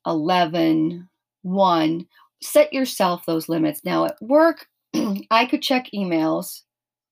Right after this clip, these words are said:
consistently because they pop up, they pop up. But it takes you away from something else, and then you're getting into too much multitasking, and your brain gets a little tired and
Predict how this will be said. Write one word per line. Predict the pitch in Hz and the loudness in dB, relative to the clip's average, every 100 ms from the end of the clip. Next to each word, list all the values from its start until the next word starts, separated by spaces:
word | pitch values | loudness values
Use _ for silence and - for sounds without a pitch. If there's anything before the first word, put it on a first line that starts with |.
| _ | _
consistently | 254 202 196 180 - 151 165 | -4 0 0 0 -2 -4 -2
because | 175 202 | -2 -2
they | 190 | -2
pop | 170 160 151 - | -2 -2 0 0
up, | - - | -2 0
they | 180 | -4
pop | 165 165 - | 0 0 -2
up. | - - _ - - | -4 -8 _ -20 -4
But | 247 | -2
it | 247 | 0
takes | - 285 262 - | 0 0 0 0
you | 254 | 0
away | 220 208 214 | 2 2 0
from | - 196 | -2 -6
something | - 202 196 185 - | -2 -2 -2 -6 -2
else, | 190 196 | -2 0
and | 185 | 0
then | 196 | 0
you're | 196 | 0
getting | 170 190 185 | -2 -2 -2
into | 165 - | -4 -8
too | - 185 | -8 -4
much | 160 - | -4 -2
multitasking, | 160 160 160 185 170 - 185 | -4 -4 -6 -6 -6 -6 -6
and | 175 | -4
your | 170 | -4
brain | 147 165 165 | 0 2 2
gets | 170 - | 0 -2
a | 170 | -4
little | 165 160 | -4 -4
tired | - 170 170 | -2 0 0
and | 170 170 | -2 -4